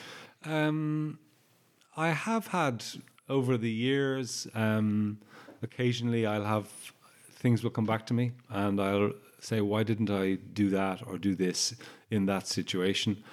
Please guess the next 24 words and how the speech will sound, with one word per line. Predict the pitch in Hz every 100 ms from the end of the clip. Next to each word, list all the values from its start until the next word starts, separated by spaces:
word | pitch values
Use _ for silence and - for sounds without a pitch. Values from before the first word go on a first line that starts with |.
| - - _ -
I | 110
suffered | 107 - 151 135 -
from | 127 107
a | 110
very, | 95 95 117 123 120
very, | 110 104 117 120 113 101
very | 107 107 104
mild | 101 98 98
form | - 107 98
of | 90 87
grief | - 98 98 - - 139 - 98
afterwards. | 98 - 110 107
I | 113 101 101
didn't | 110 107
realize | 104 104 95 95 101
it | 107
at | 104 -
the |
time. | 110 113 113 117 - - - - - -
Um, | 104 101 95 95 92 95 135 - -
it | 107
was | 98
much | 104 113 123 -
later, | 107 101 98 92